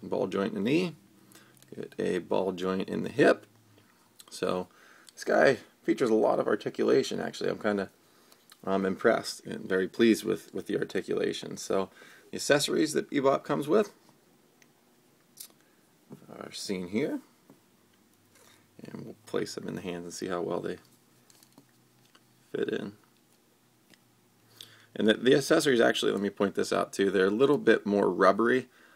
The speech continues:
They're not quite as hard, um, as some of the other accessories that you might find in action figures. These ones are a little bit softer. I've noticed that actually with, with this line in general.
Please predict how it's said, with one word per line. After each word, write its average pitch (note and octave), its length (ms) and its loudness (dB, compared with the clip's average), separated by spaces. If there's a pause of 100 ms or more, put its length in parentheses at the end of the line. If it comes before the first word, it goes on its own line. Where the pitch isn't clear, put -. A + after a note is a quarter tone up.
(140)
They're F#2 100 -8
not - 160 -6
quite G2 240 4
as G2 140 2
hard, G2+ 400 4 (320)
um, - 380 -6 (720)
as A2+ 200 -10
some F#2 260 -2
of F2 240 -8 (1200)
the F2+ 120 -4
other F#2+ 240 0
accessories G2 540 -2
that - 100 -6
you F#2 60 -6
might F2+ 200 -4
find F#2+ 220 -2
in F2+ 80 -4
action F#2+ 300 -4
figures. F#2 340 -2
These F2 120 -6
ones F2+ 140 -8
are F#2 60 -2
a F#2 40 0
little G#2+ 220 2
bit F#2+ 180 -2
softer. - 380 -2
I've F#2+ 80 2
noticed A#2+ 320 2
that G2 140 2
actually G2 340 -4
with, F#2 280 -8 (380)
with - 120 -4
this - 160 0
line F#2 260 -2
in F#2 120 -4
general. F#2 440 -2